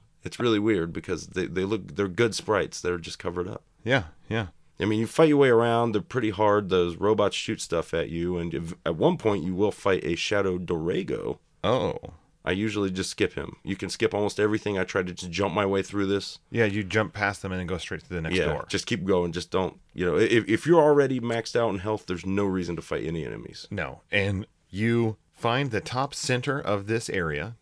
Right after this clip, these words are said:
Speaker 2: and there is one last set of tree stumps where you get to
Speaker 1: Mm-hmm.
Speaker 2: use that crossbow.
Speaker 1: Yeah.
Speaker 2: Use that wind pulley and get into this kind of, this pyramid that has the top chopped off.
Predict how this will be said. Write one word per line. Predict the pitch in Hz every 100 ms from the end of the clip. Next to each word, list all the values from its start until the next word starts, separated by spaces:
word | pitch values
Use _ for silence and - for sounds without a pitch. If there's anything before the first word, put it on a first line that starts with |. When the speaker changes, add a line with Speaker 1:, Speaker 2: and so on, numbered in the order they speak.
| _
Speaker 2:
and | 98 95 92 90 - _
there | 87 92
is | 98 92 85
one | 90 92 101 110
last | 95 92 92 -
set | 95
of | 98
tree | - 82
stumps | - 62 65 - - _ _
where | -
you | 107
get | 92
to | 90
Speaker 1:
Mm-hmm. | 76
Speaker 2:
use | 90
that | 98 92
crossbow. | - 82 - - 58 - _ _ -
Speaker 1:
Yeah. | 82 85 80 76 - -
Speaker 2:
Use | 107 117
that | 127 -
wind | 104 90
pulley | 87 78 - - - _ -
and | 87
get | 80 120
into | 120 117 107
this | 90 87 - - - - _
kind | - 95 92
of, | 85
this | 82 - -
pyramid | 92 110 143 170
that | 95
has | 80
the |
top | 71 - 110 -
chopped | - - -
off. | 170 185 -